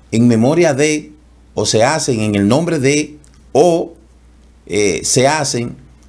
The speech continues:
en el mérito de. Por eso se acostumbra a orar que, eh, pedimos, eh, "Padre eterno,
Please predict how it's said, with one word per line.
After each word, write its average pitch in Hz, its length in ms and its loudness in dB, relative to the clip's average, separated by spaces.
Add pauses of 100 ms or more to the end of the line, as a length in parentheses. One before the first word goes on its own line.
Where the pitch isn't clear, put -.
(140)
en 107 200 -2
el 117 140 0
mérito 151 460 -2
de. 160 300 -4 (1000)
Por 113 160 0
eso 165 400 -2 (460)
se - 220 -2
acostumbra 165 600 -2
a 143 200 0
orar 110 440 -2 (500)
que, 120 480 -2 (640)
eh, - 120 -16
pedimos, 131 680 -2 (280)
eh, 101 180 -2
"Padre 175 440 -2
eterno, 117 540 -2